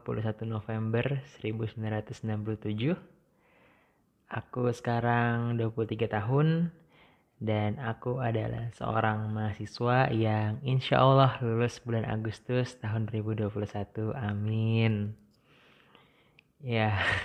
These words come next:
<laughs> aku sekarang domisili di Jogja, tapi rumahnya di Bekasi.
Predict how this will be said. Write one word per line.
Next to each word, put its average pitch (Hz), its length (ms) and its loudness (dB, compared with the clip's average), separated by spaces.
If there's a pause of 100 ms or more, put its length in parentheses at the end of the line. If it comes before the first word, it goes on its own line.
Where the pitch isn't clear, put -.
(360)
<laughs> - 800 -18
aku 123 160 -2
sekarang 117 400 -2
domisili 113 400 0
di 113 100 2
Jogja, 110 540 6 (400)
tapi 113 580 -4
rumahnya 110 640 -2
di 110 80 2
Bekasi. 107 640 -2